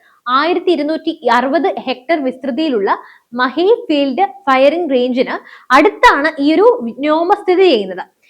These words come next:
ഇത് വ്യോമ, ഭൗമ യുദ്ധാഭ്യാസങ്ങൾക്ക് ഉചിതമായിട്ടുള്ള ഒരു, ആ, അവസരം കൂടിയാണ് ഒരുക്കുന്നത്.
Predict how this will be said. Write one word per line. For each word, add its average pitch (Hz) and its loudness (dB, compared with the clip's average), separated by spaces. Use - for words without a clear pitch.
ഇത് 403 2
വ്യോമ, 339 2
ഭൗമ 294 0
യുദ്ധാഭ്യാസങ്ങൾക്ക് 285 0
ഉചിതമായിട്ടുള്ള 269 0
ഒരു, 262 0
ആ, 220 0
അവസരം 277 -2
കൂടിയാണ് 262 -2
ഒരുക്കുന്നത്. 196 -6